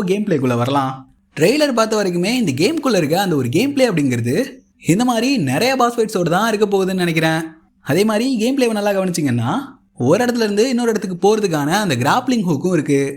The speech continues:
அதே மாதிரி சில இடங்கள்ல இந்தியன் ட்ரெடிஷனல் வெப்பன்ஸ், அதெல்லாம் ஸ்பிரிச்சுவலா கனெக்ட் ஆகி பயங்கர சக்தி உள்ள மாதிரியும் காட்டியிருக்காங்க. இந்த மாதிரி வெப்பன்ஸை உங்களோட ஜேர்னில கிடைக்கிற ஆர்டிஃபெக்ட்ஸ்லாம் வச்சு உங்களோட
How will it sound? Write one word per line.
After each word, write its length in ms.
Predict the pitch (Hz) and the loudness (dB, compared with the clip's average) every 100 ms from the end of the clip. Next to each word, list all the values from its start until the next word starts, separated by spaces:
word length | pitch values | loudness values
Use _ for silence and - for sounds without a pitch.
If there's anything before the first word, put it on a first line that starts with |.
| - _ _ - | -12 _ _ -2
அதே 180 | 160 233 | 2 2
மாதிரி 220 | 208 202 254 | 0 0 -2
சில 220 | 254 220 285 | -2 0 2
இடங்கள்ல 420 | 269 220 170 156 180 214 175 196 | 0 0 0 0 0 0 0 0
இந்தியன் 360 | 262 214 214 240 | 0 0 0 0
ட்ரெடிஷனல் 440 | 180 208 190 151 | 0 0 0 0
வெப்பன்ஸ், 460 | 127 131 147 131 127 - - _ - | 0 0 0 0 -2 -8 -14 _ -2
அதெல்லாம் 440 | 156 233 226 262 285 | 0 0 0 0 -2
ஸ்பிரிச்சுவலா 480 | - 190 269 269 277 | -4 -2 2 2 2
கனெக்ட் 260 | 240 226 226 | -2 0 2
ஆகி 200 | 208 240 240 | 2 0 -2
பயங்கர 300 | 147 214 226 | -2 -2 -2
சக்தி 260 | 196 175 277 | -4 -2 0
உள்ள 140 | 262 | 2
மாதிரியும் 300 | 233 214 240 | 2 0 0
காட்டியிருக்காங்க. 500 | 220 190 175 135 120 117 196 285 - _ _ | 0 -2 -2 0 0 0 0 -2 -12 _ _
இந்த 240 | - 262 311 | 0 2 2
மாதிரி 180 | 277 254 | 2 0
வெப்பன்ஸை 380 | 220 202 180 196 | 0 -2 0 0
உங்களோட 280 | 240 175 139 120 | 2 0 0 0
ஜேர்னில 380 | 147 269 262 127 120 - - - _ - | 0 2 0 0 -2 -2 -6 -18 _ 0
கிடைக்கிற 380 | 170 254 277 208 233 | 2 2 2 2 2
ஆர்டிஃபெக்ட்ஸ்லாம் 680 | 214 277 269 254 220 208 202 | 2 0 -2 -2 0 -2 0
வச்சு 200 | 156 160 208 | 0 0 0
உங்களோட 240 | 208 147 | 0 0